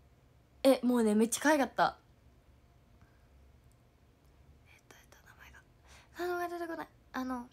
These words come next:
初選抜に。今日喋ってたんですよ。「めっちゃ可愛い」って言っ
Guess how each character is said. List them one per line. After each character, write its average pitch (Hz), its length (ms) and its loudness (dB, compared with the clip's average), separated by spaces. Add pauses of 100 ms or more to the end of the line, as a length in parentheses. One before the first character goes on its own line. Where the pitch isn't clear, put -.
(140)
初 - 240 -14
選 247 180 -10
抜 220 220 -12
に。 196 160 -12 (2500)
今 247 60 -10
日 240 120 -8
喋 254 80 -6
っ - 20 -6
て - 140 -14
た 196 100 -8
ん 175 40 -12
で 175 40 -16
す - 80 -18
よ。 185 100 -8
「め 226 100 0
っ - 20 -2
ち - 100 -6
ゃ - 60 -12
可 311 120 4
愛 269 180 2
い」 - 40 -10
っ - 20 -20
て - 120 -18
言 - 20 -20
っ - 20 -20